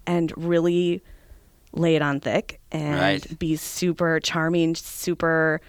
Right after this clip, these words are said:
Speaker 1: willing to help out, um, take over some of the responsibility from a single mother.
Speaker 2: Yeah.
Speaker 1: All in the process of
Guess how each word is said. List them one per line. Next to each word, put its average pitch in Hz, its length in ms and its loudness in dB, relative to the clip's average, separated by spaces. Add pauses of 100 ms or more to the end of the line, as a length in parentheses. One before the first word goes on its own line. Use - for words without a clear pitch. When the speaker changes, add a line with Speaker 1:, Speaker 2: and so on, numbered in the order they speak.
(400)
Speaker 1:
willing 185 280 6
to 165 80 0
help 160 400 0
out, 175 480 6 (120)
um, 143 420 -2
take 185 280 0
over 180 260 2
some 170 220 0
of 160 60 2
the 160 80 -2
responsibility 160 720 -2
from 202 180 -2
a 190 60 -2
single 190 280 0
mother. 185 520 2
Speaker 2:
Yeah. 107 300 2 (200)
Speaker 1:
All 208 320 10
in 190 140 2
the 180 80 4
process 170 400 0
of 156 140 -4